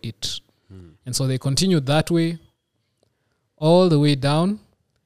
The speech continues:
Speaker 1: until they came to an agreement. So you
Speaker 2: Wow.
Speaker 1: can imagine God reve-, God coming to tell him the secrets that he was going to
Speaker 2: Mm.
Speaker 1: do.
Speaker 2: And, and, and he's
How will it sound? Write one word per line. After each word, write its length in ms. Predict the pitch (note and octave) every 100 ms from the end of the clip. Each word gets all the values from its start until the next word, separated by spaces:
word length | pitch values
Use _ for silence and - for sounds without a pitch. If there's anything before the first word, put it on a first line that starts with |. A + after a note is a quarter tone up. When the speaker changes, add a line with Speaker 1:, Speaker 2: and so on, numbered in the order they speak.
| _
Speaker 1:
until 280 | C#3 C3 D#3+
they 120 | D3 C3
came 200 | D3+ C#3+
to 100 | C3
an 100 | A#2+
agreement. 840 | A#2 B2+ C3 A2 A2 A2+ - - -
So 140 | C3
you 40 | C3+
Speaker 2:
Wow. 40 |
Speaker 1:
can 120 | C#3+
imagine 500 | C#3 D3 D#3 D#3 D#3+
God 400 | B2+ C3 B2+ C3 - - - _ -
reve-, 420 | B2 B2 C#3+ - -
God 280 | C#3 D#3 D#3+
coming 340 | - C#3 C#3+ C#3
to 300 | - A#2+ A#2+ _ _ _ _ -
tell 220 | G3+ G3+
him 320 | D3+ A#2+ G2+ G#2+
the 100 | C3
secrets 460 | - E3 C#3 B2
that 140 | B2 A#2
he 80 | A2+
was 160 | A2+
going 240 | G#2+ G2 F#2
to 80 | B2
Speaker 2:
Mm. 60 |
Speaker 1:
do. 100 | -
Speaker 2:
And, 140 | G2 F#2
and, 220 | G2 G2+
and 180 | G2+ F#2+
he's 380 | F#2 F#2+ -